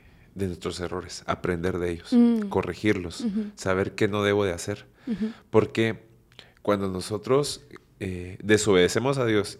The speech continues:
Speaker 1: y a consecuencia de la desobediencia llega una maldición, ¿cuál
Speaker 2: Ujú.
Speaker 1: es la forma de poder corregirlo? ¿Sí? ¿Cuál es la, cuál es la forma de poder cambiar esa maldición? ¿Sí? Corregir mi error.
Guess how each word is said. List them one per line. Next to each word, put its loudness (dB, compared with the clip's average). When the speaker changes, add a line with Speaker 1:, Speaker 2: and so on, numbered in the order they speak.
Speaker 1:
y 0
a -4
consecuencia 0
de 2
la 2
desobediencia 0
llega -4
una -6
maldición, -4
¿cuál 6
Speaker 2:
Ujú. 4
Speaker 1:
es 4
la 4
forma 0
de 0
poder 0
corregirlo? -8
¿Sí? -2
¿Cuál 6
es 8
la, 6
cuál 8
es 4
la 8
forma 2
de -8
poder 4
cambiar 0
esa -4
maldición? -6
¿Sí? -8
Corregir 4
mi -2
error. -4